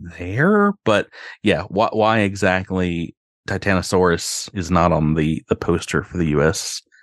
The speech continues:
release and, and King Caesar is, I am not entirely sure. <laughs> It's a little confusing. Because he's not in this film, who is in this film, Miles? What, what is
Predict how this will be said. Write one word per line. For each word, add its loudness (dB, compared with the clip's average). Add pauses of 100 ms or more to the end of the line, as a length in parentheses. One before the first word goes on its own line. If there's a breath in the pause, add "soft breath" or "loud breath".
(240 loud breath)
release 2
and, 0
and -2
King 2
Caesar 0
is, 2
I -2
am -4
not -6
entirely 0
sure. 2 (140)
<laughs> -6
It's 2
a 2
little 4
confusing. 4 (1080 loud breath)
Because 0
he's 2
not 2
in 0
this 0
film, 0
who 2
is 0
in 2
this -4
film, -4 (140)
Miles? 2
What, -2 (120)
what 2
is 0